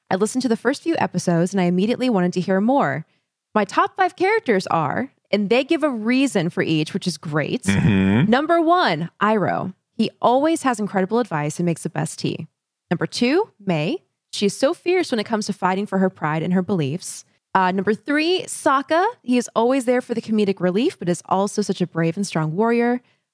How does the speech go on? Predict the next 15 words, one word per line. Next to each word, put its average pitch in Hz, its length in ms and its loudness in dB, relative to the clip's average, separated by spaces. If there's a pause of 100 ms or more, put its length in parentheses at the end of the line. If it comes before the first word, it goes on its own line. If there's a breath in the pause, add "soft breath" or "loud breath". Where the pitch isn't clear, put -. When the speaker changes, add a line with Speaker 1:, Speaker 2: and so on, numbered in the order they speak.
(140)
Speaker 1:
Number 196 160 2
four, 320 340 2
Katara. 254 600 0 (100)
Need 233 160 2
I 214 40 2
say 208 160 0
more? 208 420 0 (320)
No. - 160 -4 (400)
No, 170 60 0
you 160 100 0
don't. - 180 -6 (340)
And 359 260 2
number 349 220 0
five, 339 520 0 (100)
Boomy. 254 600 -2